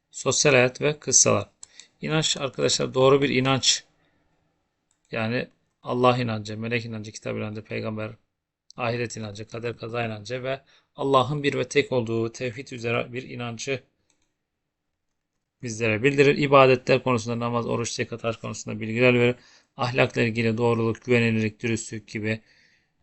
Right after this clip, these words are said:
ahlaki konular hakkında bilgiler verir. Ahlaklı olmamızı ister. Sosyal hayatla ilgili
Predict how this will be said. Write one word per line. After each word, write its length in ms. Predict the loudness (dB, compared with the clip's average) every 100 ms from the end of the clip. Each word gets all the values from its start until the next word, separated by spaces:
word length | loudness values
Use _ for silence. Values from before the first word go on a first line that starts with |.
| _ _
ahlaki 480 | -8 -2 -2 -2 -8
konular 300 | -8 -4 -2
hakkında 360 | -2 0 0
bilgiler 380 | 0 0 4 6
verir. 240 | 6 6 4
Ahlaklı 360 | 4 0 -2
olmamızı 340 | -6 -4 -6 -4
ister. 280 | 0 2
Sosyal 440 | 2 0 -2 -2 -2
hayatla 360 | 0 0 0
ilgili 400 | -2 -2 -4 -6